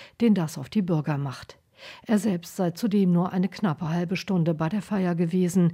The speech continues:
die er blindlings für ein Arbeitstreffen gehalten habe. Es war eine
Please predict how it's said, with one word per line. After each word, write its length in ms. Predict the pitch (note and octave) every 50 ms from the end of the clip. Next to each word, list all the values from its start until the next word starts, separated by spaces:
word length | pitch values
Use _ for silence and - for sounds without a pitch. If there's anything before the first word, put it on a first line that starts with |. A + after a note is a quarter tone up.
| - - - - _ _ -
die 140 | G3+ A3
er 240 | F#3+ F#3 G3+ G#3 - -
blindlings 880 | G#3+ F#3 G#3+ A3+ G#3+ A#3+ A3+ F#3 E3 F#3 F#3+ F#3 E3+ E3 E3+ - - - _
für 240 | - - - G#3+ -
ein 200 | - C#3+ D#3+ E3 -
Arbeitstreffen 840 | - G3+ G3 F#3+ F3 D3 D#3 - - - - D#3+ C3 - - D#3+ D3+
gehalten 520 | D3 A2+ C#3 D#3 C3+ C3 - D#3 B2 A#2+
habe. 320 | D#3 D3 C#3+ - D3+ - - _ _ _ _ _ _ - - - - - - _
Es 240 | - G#3+ - - A3
war 240 | A#3 A3+ A3+ A3+ A3
eine 360 | - A#3+ F#3 F#3+ G3+ G3 -